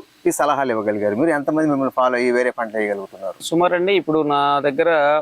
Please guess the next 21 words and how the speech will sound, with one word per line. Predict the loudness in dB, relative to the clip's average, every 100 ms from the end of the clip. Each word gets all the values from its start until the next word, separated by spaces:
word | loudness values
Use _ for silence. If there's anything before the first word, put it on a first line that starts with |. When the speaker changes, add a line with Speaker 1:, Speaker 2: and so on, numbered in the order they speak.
| -2
Speaker 2:
ఒక | -2
రెండు | 0 0 0
వందల | 0 0
మంది | -2 0
రైతులు | 2 0 0 0 0 0 -4
Speaker 1:
ఓకే. | -6 -8 -12 0
Speaker 2:
పూర్తిగా | 0 2 4 4
ఆర్గానిక్ | 4 2 0 0
కాకపోయినా | 2 2 2 0
సెమీ | 2 4 4
ఆర్గానిక్ | 2 2 0 -2 0
చేయడానికి | 0 2 -2 0 2
Speaker 1:
ఓకే. | 4 2
Speaker 2:
ఇంట్రెస్ట్ | 0 -2 -2 -2
గా | 0
ముందుకు | 0 0
వచ్చి | -2 0 0 0 -4 -18
Speaker 1:
ఓకే. | -20 -20 -20 -4 0
Speaker 2:
వాళ్ళు | 2 2 0
మన | 0 -2
దగ్గర | 0